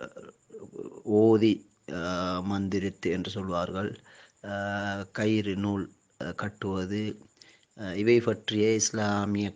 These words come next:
கண்ணோட்டத்தை, அஹ், பற்றி கேட்கப்பட்டிருக்கின்றது. அஹ், உண்மையில் அல் குர்ஆன்,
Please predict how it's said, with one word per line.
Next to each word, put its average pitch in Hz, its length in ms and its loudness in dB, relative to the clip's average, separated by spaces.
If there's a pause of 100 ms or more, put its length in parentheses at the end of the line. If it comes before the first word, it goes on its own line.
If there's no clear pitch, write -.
கண்ணோட்டத்தை, 98 1040 -4
அஹ், - 1040 -10 (140)
பற்றி - 500 -4
கேட்கப்பட்டிருக்கின்றது. - 920 -6 (1500)
அஹ், 104 720 -4 (720)
உண்மையில் 151 480 6
அல் 127 240 4 (100)
குர்ஆன், 113 720 4